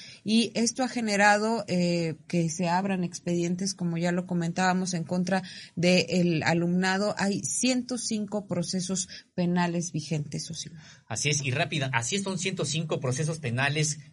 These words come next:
Speaker 2: que son, decíamos, heredados del sexenio de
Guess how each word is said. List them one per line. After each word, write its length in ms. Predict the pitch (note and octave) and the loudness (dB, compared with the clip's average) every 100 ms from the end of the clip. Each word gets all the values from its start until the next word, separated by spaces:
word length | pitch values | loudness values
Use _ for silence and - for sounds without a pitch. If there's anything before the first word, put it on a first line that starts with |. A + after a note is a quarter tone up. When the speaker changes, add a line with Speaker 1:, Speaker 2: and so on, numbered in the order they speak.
| - | -6
Speaker 2:
que 80 | |
son, 260 | B2 C#3 D3+ | -2 0 0
decíamos, 540 | D3+ A2+ C#3 C#3+ C3+ | 2 0 0 0 0
heredados 560 | A#2 G#2+ B2 C#3 C3 C3 | -2 2 2 4 2 2
del 420 | B2+ C#3+ D3 A2+ | 2 2 0 -4
sexenio 500 | G#2+ A2 C3+ C3+ C3+ | -6 -4 -2 -2 0
de 280 | B2+ C3+ C#3+ | 2 2 2